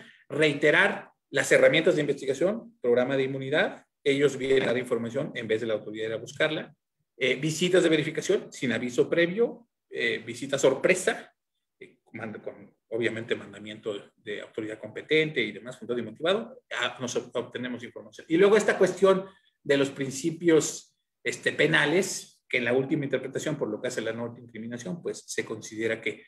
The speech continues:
que no son aplicables, ¿no? Entonces, les agradezco mucho, eh, la atención y estamos, la comisionada y yo, ah, atentos a cualquier pregunta que pudiera haber sobre el particular.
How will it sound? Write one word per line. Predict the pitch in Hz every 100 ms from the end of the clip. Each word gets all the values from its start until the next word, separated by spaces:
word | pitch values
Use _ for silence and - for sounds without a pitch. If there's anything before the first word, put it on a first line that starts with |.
| _ _
que | - 113
no | 110
son | - 101
aplicables, | 98 - - - _ -
¿no? | 135
Entonces, | - 127 - 127 - -
les | 120 113 - -
agradezco | 131 123 135 156 - 160
mucho, | 165 170 185 160 - - _ -
eh, | 113 110
la | 113 113
atención | 110 123 117 196 220 127
y | 123 110
estamos, | 110 - 135 143 131 -
la | 117 113
comisionada | 113 110 117 120 127
y | 110
yo, | 131 160
ah, | 113 110 107 107 - 123 113
atentos | 113 135 135 139
a | 117
cualquier | 113 107 113
pregunta | 113 107 107 117 117 - _ _
que | 123
pudiera | 120 110 113 107
haber | 104 101
sobre | 110 101
el | 98
particular. | 98 _ - 95